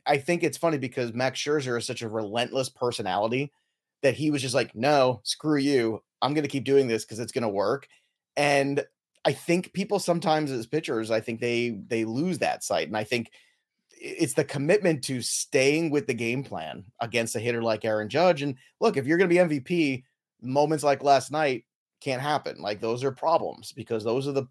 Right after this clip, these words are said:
things that stick in everybody's memory. "Well, you had this big spot in a big game, and what'd you do? You struck out a bunch of times." That's not good. Um, so I'm not, like, Aaron Judge had a great season. I'm not saying he hasn't,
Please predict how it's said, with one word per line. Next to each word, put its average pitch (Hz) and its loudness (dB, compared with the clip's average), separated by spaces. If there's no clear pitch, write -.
things 127 -4
that 110 -4
stick - -2
in 131 2
everybody's 117 0
memory. 123 -2
"Well, 113 2
you 117 0
had 135 2
this 135 0
big 139 -2
spot 131 0
in 120 -6
a 110 -8
big 131 -2
game, 127 -2
and 113 -6
what'd 131 -2
you 123 -6
do? 117 4
You 107 -8
struck 131 -4
out 113 8
a 113 4
bunch 107 -2
of - -16
times." 127 -2
That's - -12
not 185 0
good. 123 0
Um, 107 0
so 110 0
I'm 127 -4
not, 175 -2
like, 127 0
Aaron 147 2
Judge 127 4
had 110 0
a - -6
great 120 -2
season. 120 -2
I'm 117 -2
not 120 2
saying 117 -2
he 101 -14
hasn't, 117 -2